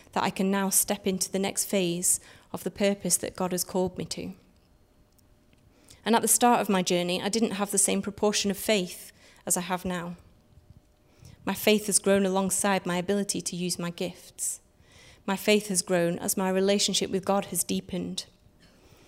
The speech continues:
I've seen him moving in my life. I've seen him use me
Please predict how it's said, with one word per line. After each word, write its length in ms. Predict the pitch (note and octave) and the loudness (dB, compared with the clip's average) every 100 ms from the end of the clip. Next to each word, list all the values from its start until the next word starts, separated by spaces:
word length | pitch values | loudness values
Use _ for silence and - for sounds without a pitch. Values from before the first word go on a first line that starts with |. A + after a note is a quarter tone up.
| - - | -20 -6
I've 120 | F#3+ | -4
seen 340 | - G#3 G3+ F#3+ | 0 2 4 4
him 300 | G3 F#3 F#3+ | 2 2 4
moving 320 | A3 G3+ F#3 | 4 2 0
in 80 | F3+ | 0
my 120 | F3+ | 0
life. 440 | F#3+ G3 F3 - - | 0 0 -2 -6 -6
I've 100 | F3+ | 0
seen 280 | - G3+ | 2 2
him 180 | F#3+ F#3+ | 0 0
use 300 | F#3+ G3+ - | 0 2 0
me 240 | F#3 F#3 | -2 -6